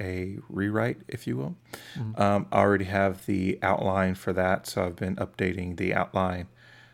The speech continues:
Speaker 1: uh, uh, for that. And then the second, um, actually is a, another story I've, uh, chatted with you about before, um,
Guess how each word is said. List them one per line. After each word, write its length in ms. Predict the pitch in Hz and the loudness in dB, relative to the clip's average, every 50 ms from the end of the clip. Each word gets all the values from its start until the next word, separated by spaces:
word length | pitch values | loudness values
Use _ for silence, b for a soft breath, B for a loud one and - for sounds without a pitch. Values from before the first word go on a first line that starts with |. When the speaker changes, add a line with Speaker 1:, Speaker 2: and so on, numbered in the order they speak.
| b b - | b b -10
Speaker 1:
uh, 40 | - | -8
uh, 400 | 92 90 92 - - 95 92 90 | -6 -4 -2 -2 0 0 0 0
for 220 | - - - 98 92 | -2 -4 -4 -4 -2
that. 340 | - 92 95 110 120 - B B B B B B B B | 0 2 2 2 2 -2 B B B B B B B B
And 220 | - 98 95 92 101 | -2 -2 -2 0 2
then 400 | 101 101 98 101 101 98 92 95 | 2 4 4 4 4 2 2 0
the 160 | - 92 90 | -2 -4 -4
second, 800 | - - - - 117 110 110 - - 104 98 98 98 - - - _ - | -2 -2 2 6 6 6 6 4 2 2 2 2 0 -2 -6 -8 _ 2
um, 240 | 123 110 107 110 - - | 4 4 4 4 2 2
actually 560 | 107 104 101 98 - - - 131 117 - - - - | 4 4 4 4 2 -2 -4 -2 -2 -2 -4 -4 -2
is 280 | 113 104 98 95 101 | -2 0 0 0 0
a, 300 | 104 98 95 95 95 98 | 0 2 2 2 2 0
another 360 | 98 156 143 165 214 208 170 | 0 2 4 4 6 6 6
story 480 | 147 - - 110 98 95 95 95 95 - - | 4 2 2 4 4 6 6 4 2 2 0
I've, 220 | - 90 - - - _ _ - - - _ _ _ - - | -4 -6 -8 -10 -20 _ _ -20 -20 -20 _ _ _ -12 -8
uh, 180 | - - 131 - - - _ - | -6 -6 -6 -8 -12 -16 _ -10
chatted 340 | - - - 101 95 98 98 | -4 2 4 4 4 4 2
with 220 | 87 85 - - | -4 -4 -6 -6
you 120 | 104 98 92 | -4 -4 -4
about 300 | 90 110 90 90 - - | -4 -4 -6 -6 -6 -10
before, 540 | - 98 - - - 92 87 87 87 - B B B B B B B B B B B | -12 -14 -10 -6 -4 -4 -4 -4 -6 -8 B B B B B B B B B B B
um, 600 | 101 98 95 92 92 92 90 90 90 101 107 | 2 4 4 4 2 0 0 -2 -4 -4 -6